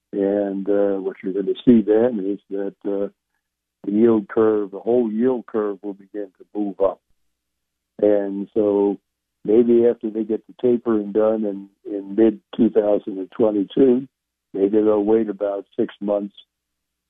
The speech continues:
uh, after they get down to a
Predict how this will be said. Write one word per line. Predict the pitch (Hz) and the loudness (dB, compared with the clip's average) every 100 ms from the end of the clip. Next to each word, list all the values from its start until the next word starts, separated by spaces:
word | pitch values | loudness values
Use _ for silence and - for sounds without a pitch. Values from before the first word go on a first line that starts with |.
| _ 104 | _ -2
uh, | 98 98 98 104 107 | 0 0 -2 0 0
after | - 107 104 101 101 95 92 98 | 2 2 4 4 2 -2 -8 -12
they | 98 | -8
get | 104 104 | -2 2
down | 104 104 104 98 | 6 6 4 0
to | |
a | 101 | -6